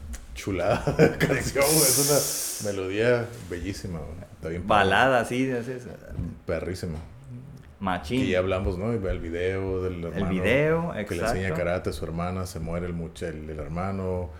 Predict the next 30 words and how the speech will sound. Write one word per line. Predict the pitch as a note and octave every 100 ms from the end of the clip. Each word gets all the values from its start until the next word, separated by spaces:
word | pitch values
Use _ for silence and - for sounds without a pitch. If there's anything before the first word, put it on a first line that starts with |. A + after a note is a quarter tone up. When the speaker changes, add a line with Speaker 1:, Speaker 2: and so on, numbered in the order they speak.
| - - - -
Speaker 1:
la, | D#2+ D2+ D2+ D2+ D2 D2+ D#2
la | E2 D#2+ D#2
hermana | D#2 E2+ E2+ F#2
menor | E2+ E2+ E2+
pelea, | E2+ E2 F2+ F2+ F2+ E2+
bueno, | F2 F2+ E2+
Speaker 2:
Aprende | G2+ F#2+ A#2 A#2+ A#2
Speaker 1:
tra-, |
Speaker 2:
karate, | G#2+ A#2+ G#2
Speaker 1:
aprende | C3+
Speaker 2:
¿no? | C3 F2+
Speaker 1:
karate, | G2+ - G#2+ G2+ - -
a | F#2
pesar | F#2 F#2
de | G2
que | F#2+
su | - -
papá | D#2+ F2
no | F2+
la | E2+
deja, | F2 G#2 G3+ G#2 G2 - - - -
que | F#2
al |
final | - E2
termina | F#2+ F2 F2+ F#2
ganando | E2+ E2+ F2+ G2
y |
dedicándole | F2 E2 E2+ F2 F2+
la, | E2 D2+ D2+
su, | - -